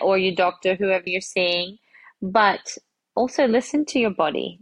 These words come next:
and, you know, listen to what makes you happy, because that's something that I did, and I had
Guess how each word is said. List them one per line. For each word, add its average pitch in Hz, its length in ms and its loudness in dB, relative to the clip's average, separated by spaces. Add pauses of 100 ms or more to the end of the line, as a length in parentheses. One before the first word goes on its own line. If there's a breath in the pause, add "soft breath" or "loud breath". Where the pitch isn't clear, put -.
(120)
and, 190 560 2 (120)
you 196 120 -2
know, 170 320 0
listen 220 400 -2
to 226 160 -2
what 202 160 0
makes 180 300 -4
you 175 80 -2
happy, 160 580 -4 (140)
because 190 300 2
that's 202 180 2
something 220 300 2
that 202 160 -4
I 175 120 2
did, 208 300 0
and 185 160 0
I 185 160 0
had 170 480 0